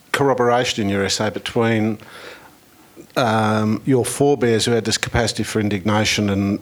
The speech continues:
and this Old Testament God, which had this capacity for indignation. And then for you, when you got introduced to the New Testament, it was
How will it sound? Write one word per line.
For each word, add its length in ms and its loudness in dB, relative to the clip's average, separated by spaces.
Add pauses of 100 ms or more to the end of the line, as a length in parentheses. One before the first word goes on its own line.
and 300 0
this 180 0
Old 200 2
Testament 460 -2
God, 360 0 (440)
which 140 -2
had 180 0
this 180 0
capacity 640 -2
for 140 -4
indignation. 920 -2 (460)
And 160 0
then 440 2
for 220 -4
you, 300 2
when 200 2
you 300 2 (200)
got 140 2
introduced 460 -2
to 80 -2
the 60 0
New 220 2
Testament, 440 0
it 60 -2
was 220 -4